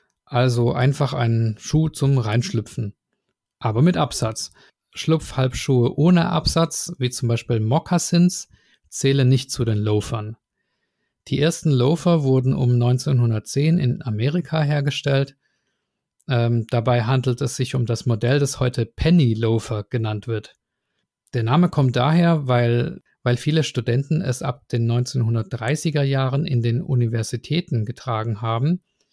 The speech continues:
gerade an den führenden amerikanischen Universitäten. Und die steckten angeblich vor ihren Klausuren einen Penny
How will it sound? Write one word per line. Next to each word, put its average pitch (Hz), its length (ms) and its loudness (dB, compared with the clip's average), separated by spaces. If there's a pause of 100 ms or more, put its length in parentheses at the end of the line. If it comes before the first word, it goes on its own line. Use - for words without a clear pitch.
(220)
gerade 120 300 -2
an 127 100 0
den 113 140 0
führenden 143 500 0
amerikanischen 135 800 -2
Universitäten. 113 960 -4 (720)
Und 123 640 0
die 170 140 2
steckten 151 600 -2
angeblich 139 720 -2
vor 160 420 0
ihren 127 240 0
Klausuren 156 600 -2
einen 117 320 -2
Penny 165 520 2